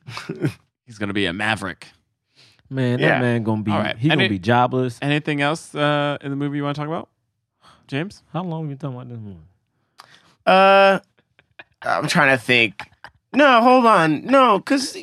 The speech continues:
Speaker 1: 'cause this movie was so fun. I will say
Speaker 2: There were
Speaker 1: this,
Speaker 2: fun
Speaker 1: a lot
Speaker 2: parts.
Speaker 1: of the things, a lot of the thi-, a lot of the really funny things were in the trailer, and I remember them from the trailer, having not really seen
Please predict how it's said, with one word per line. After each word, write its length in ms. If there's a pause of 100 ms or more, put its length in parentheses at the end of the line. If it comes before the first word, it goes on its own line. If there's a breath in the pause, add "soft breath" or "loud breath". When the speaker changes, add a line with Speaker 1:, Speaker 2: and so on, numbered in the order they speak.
Speaker 1:
'cause 200
this 200
movie 260
was 140
so 180
fun. 260 (280 loud breath)
I 100
will 200
say 160
Speaker 2:
There 80
were 60
Speaker 1:
this, 140
Speaker 2:
fun 140
Speaker 1:
a 40
lot 300
Speaker 2:
parts. 60
Speaker 1:
of 120
the 100
things, 440 (300 soft breath)
a 60
lot 200
of 80
the 100
thi-, 360
a 40
lot 200
of 100
the 100
really 460
funny 300
things 320
were 220
in 180
the 80
trailer, 420
and 200
I 80
remember 720
them 260
from 260
the 80
trailer, 440
having 400
not 260
really 320
seen 640